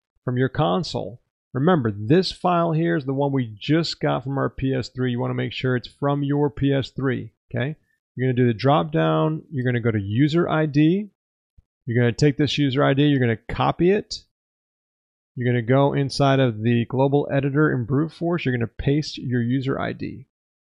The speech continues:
Next thing you're gonna do is go to your PlayStation I D, P S I D.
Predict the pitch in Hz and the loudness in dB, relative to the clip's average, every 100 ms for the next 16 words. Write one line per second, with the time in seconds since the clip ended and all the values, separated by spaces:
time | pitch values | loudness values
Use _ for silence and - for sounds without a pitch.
0 | - _ _ _ - 147 - 165 160 160 | -20 _ _ _ -2 0 2 2 4 4
1 | 160 156 165 170 135 127 131 123 120 120 | 4 4 4 4 2 2 2 2 2 0
2 | - - 143 143 151 147 - 139 - 123 | -2 -2 -2 0 -2 -2 -4 -6 -2 -2
3 | 120 107 147 185 - 135 135 - 123 123 | -2 2 2 2 0 2 2 2 0 2
4 | 117 143 208 | 2 2 0